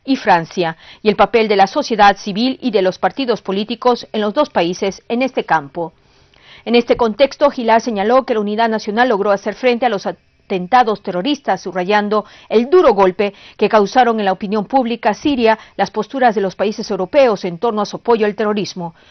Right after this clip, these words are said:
el cual constituye un peligro para todos, incluyendo los pueblos de Europa.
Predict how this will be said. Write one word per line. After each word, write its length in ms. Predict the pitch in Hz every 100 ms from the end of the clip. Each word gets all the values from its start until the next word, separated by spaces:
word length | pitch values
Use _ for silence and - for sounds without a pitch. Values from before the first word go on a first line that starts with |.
| _
el 140 | 165 -
cual 180 | 196 202
constituye 480 | 185 214 233 226
un 140 | 233 208
peligro 460 | 233 269 233 220
para 200 | 214 214
todos, 460 | 214 190 175 165 - _ _
incluyendo 680 | - 160 185 208 208 220 214
los 180 | - 175
pueblos 340 | - 185 175 175
de 60 |
Europa. 460 | 180 226 - 170